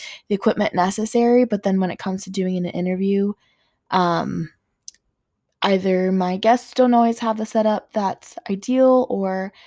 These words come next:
just other things kinda come into play when it comes to being able to record the conversation that we have, um, using the app versus microphones and things like that. So, um,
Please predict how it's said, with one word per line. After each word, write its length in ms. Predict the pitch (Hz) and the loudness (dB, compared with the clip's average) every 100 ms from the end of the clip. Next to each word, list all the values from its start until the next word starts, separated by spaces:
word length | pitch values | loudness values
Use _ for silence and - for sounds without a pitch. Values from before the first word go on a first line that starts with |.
| - - | -20 -12
just 220 | 208 - | -10 -4
other 220 | 196 202 202 | -2 -2 -2
things 260 | 202 208 | -2 -2
kinda 220 | - 196 | -2 -6
come 200 | 185 185 | -4 -4
into 220 | 190 185 - | -4 -4 -8
play 360 | - 180 180 | -8 -6 -4
when 140 | 185 175 | -4 -6
it 120 | - | -8
comes 260 | 180 180 | -8 -8
to 120 | - 180 | -10 -8
being 220 | 175 170 | -6 -6
able 180 | 170 170 | -6 -10
to 140 | - | -8
record 400 | 170 160 170 160 | -8 -6 -8 -8
the 60 | 160 | -8
conversation 720 | - 160 160 160 165 - 165 | -8 -8 -8 -12 -12 -10 -8
that 120 | 170 | -8
we 100 | 180 | -8
have, 280 | 170 165 175 _ _ _ _ _ _ _ | -8 -8 -10 _ _ _ _ _ _ _
um, 560 | 185 170 - - - 214 _ _ _ _ _ - | 0 0 0 -6 -14 -20 _ _ _ _ _ -6
using 340 | 190 170 170 | -4 -2 -2
the 100 | - - | -4 0
app 360 | 285 269 277 - | 2 2 0 -4
versus 760 | 185 170 - 180 165 165 - _ _ | -4 -4 -6 -6 -6 -8 -14 _ _
microphones 500 | 233 - 233 214 208 | -4 -2 2 2 2
and 120 | 202 | -2
things 200 | 196 185 | -4 -6
like 120 | 175 - | -10 -10
that. 200 | - - | -10 -8
So, 280 | 180 - - _ - - - _ | -8 -8 -10 _ -20 -20 -20 _
um, 500 | 214 190 139 185 175 | 2 2 0 -4 -6